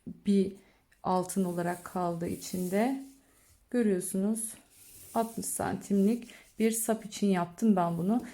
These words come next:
Siz isterseniz uzun saplarınızda, çapraz saplarınızda, yüz yirmi santimlik çaplarınızda ya da el çantalarınız için bile bunu kullanabilirsiniz. Şöyle kısa, kısa kulplar yapmak için gerçekten çok şık oluyor.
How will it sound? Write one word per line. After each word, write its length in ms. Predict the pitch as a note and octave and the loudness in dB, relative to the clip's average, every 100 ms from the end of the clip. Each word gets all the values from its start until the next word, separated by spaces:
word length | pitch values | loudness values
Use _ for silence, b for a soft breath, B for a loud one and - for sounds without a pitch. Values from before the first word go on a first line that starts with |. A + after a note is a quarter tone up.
| B | B
Siz 220 | - C#4+ | -2 0
isterseniz 840 | A#3+ A3+ - F#3 F3+ - F3+ F#3+ G3 - | 2 0 0 0 0 0 2 2 0 0
uzun 300 | G3 G3 G3 | 2 4 4
saplarınızda, 760 | - F3+ F3+ F3+ F3 E3+ F#3 | 2 -2 0 -2 0 -4 -6
çapraz 420 | - F#3 - F#3 | -4 -4 -2 -4
saplarınızda, 680 | F#3 F#3+ F3+ F#3 F#3 F3+ F#3 | -2 -6 -6 -6 -6 -4 -4
yüz 360 | F#3 G3 F#3 | 0 2 2
yirmi 220 | F#3+ F#3+ G3 | 0 -2 -2
santimlik 580 | - F#3+ F#3+ F#3+ F#3 | -4 -4 -2 -4 -4
çaplarınızda 640 | - F#3 F3+ F#3 F#3 F#3 B3 | -6 -6 -6 -4 -4 0 0
ya 120 | G3+ | 0
da 100 | E3 B B B _ - | -2 B B B _ 6
el 360 | A#3 A#3+ A3+ | 8 8 4
çantalarınız 840 | - G3 F3 E3+ F3 F3 F3+ F3+ F3+ | 0 -2 -2 -4 -6 -4 -4 -4 -6
için 300 | - F3 E3+ | -8 -6 -4
bile 300 | F#3 A3 A3+ B B _ | -2 -2 -4 B B _
bunu 180 | F3+ G3 | -6 -6
kullanabilirsiniz. 1120 | - F3+ F3 F3 F3 E3+ E3+ - D#3+ E3 - | -6 -8 -6 -6 -6 -6 -6 -4 -4 -4 -8
Şöyle 400 | - F3 E3 F3+ | -6 -4 -2 -4
kısa, 460 | F#3+ - - F#3 E3+ - b b b _ - | -8 -10 -6 -4 -6 -8 b b b _ -14
kısa 300 | - - E3 | -10 -8 -10
kulplar 420 | - _ F3+ F3+ | -16 _ -4 -2
yapmak 400 | F3+ - F3 - | -2 -4 -6 -8
için 260 | - - | -10 -6
gerçekten 600 | F3 G3 G3 F3+ - G3 | 0 0 0 -6 -4 -2
çok 240 | G3 F#3+ F#3+ | -2 -4 -10
şık 280 | - G3 - | -8 -8 -6
oluyor. 420 | F3+ F3+ F3 | -4 -2 0